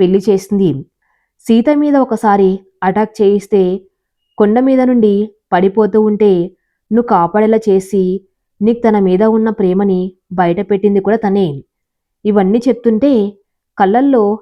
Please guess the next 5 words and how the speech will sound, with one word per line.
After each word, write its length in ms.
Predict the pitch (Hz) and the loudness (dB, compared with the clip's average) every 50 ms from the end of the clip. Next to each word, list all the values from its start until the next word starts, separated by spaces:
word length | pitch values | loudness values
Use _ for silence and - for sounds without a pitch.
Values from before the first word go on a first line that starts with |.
| _ - | _ -4
నీళ్లు 240 | 190 185 190 214 226 | 0 2 2 2 2
తిరిగాయి. 680 | 226 220 214 208 214 208 208 208 196 170 156 175 - _ _ _ _ _ _ _ _ _ 185 | 0 0 0 2 2 2 4 4 2 2 0 -4 -8 _ _ _ _ _ _ _ _ _ 0
వెంటనే 380 | 202 202 214 208 285 294 302 | 2 2 2 2 0 0 0
తన్ని 240 | 294 285 247 233 226 | 0 0 0 0 0
చూడ్డానికి 840 | 220 - 180 180 180 214 214 220 214 202 - 185 180 185 190 190 190 | 0 0 -2 -2 0 0 0 0 -2 -2 -2 -2 -2 -2 -4 -6 -8